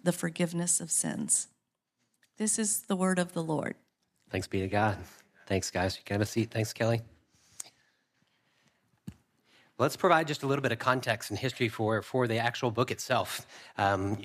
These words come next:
Speaker 2: Paul actually wrote this while he was in prison. It was probably written about in sixty A D, and Paul was in prison when he wrote, wrote the book. So that's a little bit of context. You don't, he doesn't actually say it at the start, but in the end of the book, he's gonna talk about how he was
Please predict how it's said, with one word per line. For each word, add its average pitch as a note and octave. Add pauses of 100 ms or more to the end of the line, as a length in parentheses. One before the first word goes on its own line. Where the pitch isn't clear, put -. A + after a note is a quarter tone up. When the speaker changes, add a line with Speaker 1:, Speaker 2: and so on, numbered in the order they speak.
(140)
Speaker 2:
Paul D#3+
actually D3
wrote D#3
this A2+
while B2+
he C3
was A#2+
in G#2+
prison. A2+
It G2
was -
probably C3
written A#2+
about G#2+
in G2+
sixty C3
A B2
D, A#2 (440)
and F#2
Paul C3+
was B2
in G#2+
prison C#3+
when A#2
he A2
wrote, D#3
wrote C3+
the -
book. -
So F#2
that's G#2+
a -
little A#2
bit A2
of A2
context. A#2
You B2+
don't, C3+
he A2+
doesn't C3+
actually A#2+
say C3
it A#2
at G#2
the -
start, B2+
but G#2
in G#2
the G#2+
end C3
of A2+
the G#2
book, G2+
he's -
gonna G2+
talk G#2
about G2+
how G2
he F#2+
was F#2